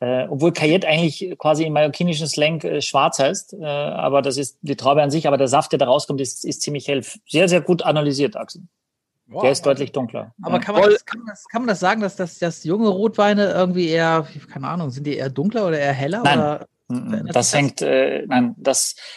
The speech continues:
Speaker 1: das hängt, äh, vor allem natürlich an, ab, äh, von der Traubendicke,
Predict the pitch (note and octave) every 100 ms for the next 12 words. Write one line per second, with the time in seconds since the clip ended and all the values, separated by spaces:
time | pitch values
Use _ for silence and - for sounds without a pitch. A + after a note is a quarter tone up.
0 | - D#3 - F3+ F#3+ E3+ F3 - E3+ D#3
1 | G3+ G3+ F#3+ G3 F3 E3 F3 F#3 E3+ -
2 | F#3 E3 D#3 D#3+ D3+ D3 - D#3 D#3+ D#3
3 | D#3+ E3+ D3+ D#3+ D#3 D#3 D3+ G#3 G3+ B3